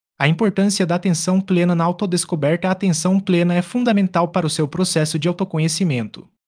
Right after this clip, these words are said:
Quando você se dedica a observar seus pensamentos e emoções, começa a entender melhor quem você é. É como olhar no espelho da sua alma.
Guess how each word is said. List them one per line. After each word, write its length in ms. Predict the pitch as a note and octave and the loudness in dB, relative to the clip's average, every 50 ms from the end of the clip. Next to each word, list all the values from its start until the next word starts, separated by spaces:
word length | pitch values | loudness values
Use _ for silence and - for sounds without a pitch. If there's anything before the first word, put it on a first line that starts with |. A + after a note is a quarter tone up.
| _ - | _ 2
Quando 200 | - E3 F#3+ G#3 | 4 6 6 6
você 180 | A3 G#3+ - G#3 | 4 4 2 2
se 140 | - G3+ | 2 4
dedica 340 | F3 F3+ D#3 D3+ F#3 F3+ - | 4 4 4 4 4 4 4
a 40 | G3+ | 2
observar 440 | G3 F#3 - G3 F3 C#3+ C#3+ C#3 C#3+ | 2 4 4 2 4 6 6 4 4
seus 240 | - F3 E3+ E3 - | 4 2 0 0 2
pensamentos 800 | - F#3+ F#3 - - G3+ F3+ E3+ E3 D#3+ D#3 C3+ B2+ - - - | 2 2 2 4 4 4 4 4 4 4 2 0 -2 -2 -4 0
e 100 | - F3+ | 2 4
emoções, 580 | F#3+ G3 G#3+ - - F3 C#3+ A#2+ A#2+ - - - | 4 4 4 4 2 2 2 2 0 -2 -6 -4
começa 400 | - - E3+ E3 E3+ F#3 - G#3 | 0 2 4 4 4 4 4 4
a 20 | |
entender 400 | F#3 F#3 F#3+ F3+ D#3 D3+ D3+ E3 | 4 6 4 4 6 6 4 4
melhor 380 | F3 F3 E3+ D#3+ D#3+ E3 F3 F3 | 4 4 4 4 4 4 4 2
quem 200 | F3 - F#3+ G3 | 2 2 2 4
você 360 | F3+ F#3 E3+ - - D#3+ C#3 | 4 4 2 2 2 2 2
é. 200 | A#2+ A2+ G#2+ - _ _ _ _ _ _ - | 2 0 -2 -4 _ _ _ _ _ _ -6
É 60 | - D#3 | -6 0
como 240 | D#3 E3+ E3+ F3 | 2 4 4 6
olhar 240 | E3+ D#3 D3 C#3 D3 | 6 6 6 6 6
no 60 | D3 | 4
espelho 360 | D3+ D3+ - - C#3 B2+ B2 B2 | 2 0 0 0 0 2 2 2
da 100 | B2+ B2+ | 2 2
sua 240 | - - C#3+ C3 | 2 2 0 2
alma. 400 | C3 B2+ A#2+ A#2 A2 G#2 A#2 - | 2 2 0 -2 -4 -8 -12 -14